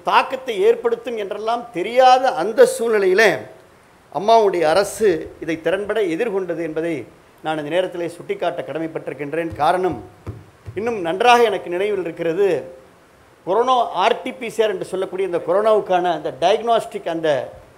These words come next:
டெஸ்ட்டை எடுப்பதற்கு இந்தியாவிலே இருக்கக்கூடிய ஒரே ஒரு lab, இந்தியாவில் பூனேயில் இருக்கக்கூடிய என்ஐவி என்று சொல்லக்கூடிய National Institute of Virology என்று சொல்லக்கூடிய ஒரே ஒரு lab ஒட்டுமொத்த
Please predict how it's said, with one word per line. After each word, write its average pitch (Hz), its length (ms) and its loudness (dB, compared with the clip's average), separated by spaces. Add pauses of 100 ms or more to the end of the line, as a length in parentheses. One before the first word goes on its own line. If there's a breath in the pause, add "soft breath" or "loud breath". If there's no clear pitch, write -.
(200)
டெஸ்ட்டை 247 420 4 (920 soft breath)
எடுப்பதற்கு 247 640 2
இந்தியாவிலே 262 680 6
இருக்கக்கூடிய 196 500 2
ஒரே 190 300 2
ஒரு 214 180 6
lab, 175 380 2 (600)
இந்தியாவில் 190 580 2
பூனேயில் 196 360 4
இருக்கக்கூடிய 165 380 -4 (100)
என்ஐவி 185 300 0
என்று 156 120 -6
சொல்லக்கூடிய 156 440 -6
National 170 600 -6
Institute 160 320 -6
of - 120 -6 (420 loud breath)
Virology 202 440 4
என்று 151 160 -8
சொல்லக்கூடிய 165 440 -4
ஒரே 151 380 0
ஒரு 226 180 8
lab 170 360 -2
ஒட்டுமொத்த 170 380 -8